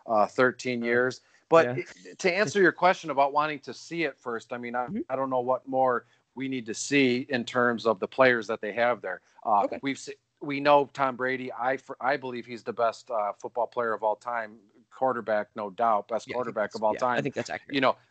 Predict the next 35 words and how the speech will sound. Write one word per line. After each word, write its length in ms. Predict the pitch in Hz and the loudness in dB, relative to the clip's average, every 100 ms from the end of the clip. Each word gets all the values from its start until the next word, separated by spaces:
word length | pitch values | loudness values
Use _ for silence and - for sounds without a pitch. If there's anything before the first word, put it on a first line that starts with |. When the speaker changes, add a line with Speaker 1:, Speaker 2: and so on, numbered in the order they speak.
| - | 4
Speaker 1:
Mike 280 | 151 143 | 6 6
Evans, 480 | 135 135 127 135 135 | 4 0 0 -10 -10
Chris 280 | - 135 123 | -10 -10 -8
Godwin, 460 | 131 120 127 131 123 | 0 2 2 -2 -10
we've 180 | 117 | -12
seen 300 | - 139 135 | -12 -14 -12
these 160 | 123 107 | -12 -2
guys 300 | 120 113 104 | 2 2 0
play 300 | - 123 110 | -2 0 0
well. 560 | 101 117 123 113 117 131 135 | 0 6 6 6 0 -10 -16
You 100 | 120 | -8
know, 220 | 104 101 _ _ _ | -8 -10 _ _ _
uh, 260 | 110 101 101 - | -6 -4 -4 -8
Leo 320 | 135 131 117 | -6 -2 -4
Fournette, 720 | 110 107 104 120 123 - - - | -4 -12 -6 -4 -4 -6 -18 -10
over 240 | 127 117 107 | -4 -4 -4
sixteen 520 | - 131 - 123 120 | -6 -8 -8 -8 -4
hundred, 400 | 117 117 113 104 | -2 2 0 2
uh, 260 | 104 101 101 | 4 4 0
total 320 | - 127 120 107 | 0 2 2 0
rushing. 380 | 117 117 120 123 _ | -2 -2 -12 -14 _
So 180 | - 180 | 0 2
we've 260 | 160 165 147 | 4 0 -2
seen 380 | - 208 202 170 - | -6 -4 -2 -4 4
every 320 | 160 160 165 | 4 4 -4
part 340 | - 160 165 | 4 6 6
of 140 | 151 120 | 0 -10
this 220 | 127 - | -14 -14
team, 480 | - 170 151 123 123 _ | -14 -12 -10 -10 -14 _
Speaker 2:
Okay. 140 | 143 135 | -4 0
Speaker 1:
you 40 | |
know, 240 | 123 113 - _ _ _ | 2 0 -4 _ _ _
you 260 | 147 139 156 | -4 2 4
know, 100 | |
Speaker 2:
Yeah. 100 | 131 | 4